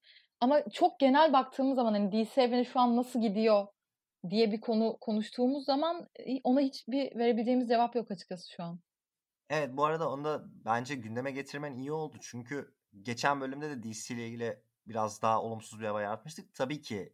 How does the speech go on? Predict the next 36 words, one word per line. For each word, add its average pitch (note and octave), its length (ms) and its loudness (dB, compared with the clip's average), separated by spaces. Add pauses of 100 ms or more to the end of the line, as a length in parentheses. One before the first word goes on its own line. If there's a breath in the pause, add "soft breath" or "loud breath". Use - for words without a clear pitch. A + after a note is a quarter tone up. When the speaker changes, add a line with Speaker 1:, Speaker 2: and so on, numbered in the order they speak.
Speaker 2:
yani, F2+ 280 -8
elli A2+ 280 -6
tane A2 260 -4
seri B2+ 260 -6
yayınlıyorlar. F#2+ 680 -4
Bunun G#2+ 120 -12
içinde G#2+ 220 -12
Black A2 260 -4
Label A2+ 200 -8
serileri G#2+ 460 -8
falan A2+ 300 -2
da G2 100 -2
var E2+ 120 -8
ayrıca. F2+ 440 -8 (360)
D A2+ 40 -10
C'den C#3 400 -6
bir B2 40 -10
sürü B2+ 340 -8
iyi F#2 200 -14
çizgi F2+ 300 -14
roman E2+ 280 -12
çıkıyor. B2 420 -10 (380)
Ee, B2 80 -6 (120)
yani, B2 280 -4
dediğim C#3+ 200 -6
gibi, A2+ 200 -2
hani, A2 220 -6
sadece B2 400 -2
Mister B2 280 -10
Miracle, A#2+ 340 -10
Strange A#2+ 380 -6
Adventures A#2 560 -8
gibi A2+ 120 -14
şeylere A#2 320 -4
bakarsanız A#2 640 -4
da, F2 160 -18